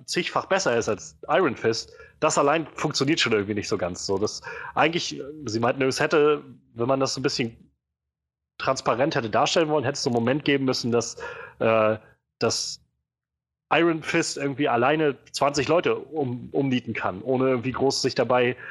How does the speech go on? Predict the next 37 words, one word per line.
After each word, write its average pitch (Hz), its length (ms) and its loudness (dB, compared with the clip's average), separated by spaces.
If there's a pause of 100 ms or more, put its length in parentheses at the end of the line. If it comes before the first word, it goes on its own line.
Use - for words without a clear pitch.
(100)
zu - 140 -6
verbiegen, 123 540 0
während 110 280 0
die 107 520 -4 (260)
anderen 127 360 0
drei 131 180 4
Defenders 131 440 0
zusammenarbeiten 117 640 2
müssen, 104 200 -4
um 107 100 -6
irgendwie 110 280 -4
zehn 147 260 0
zu 123 140 -4
besiegen 98 360 -4
oder 95 120 -4
sowas, - 360 -8 (260)
um 107 80 -2
so 113 80 2
ein 110 40 0
bisschen 123 280 0
dieses 107 200 0
Kräfteverhältnis 110 760 -2
darzustellen. 95 580 -2 (520)
Ähm, 101 420 0
aber 107 220 2
das, - 340 0
das, - 400 -4 (180)
letztendlich 151 640 0
wirkt 127 300 -2
halt 120 100 2
Iron 143 240 4
Fist 135 240 0
immer 147 180 2
noch 143 260 2
wohl 131 200 2
wie 120 220 0
einfach, 117 360 0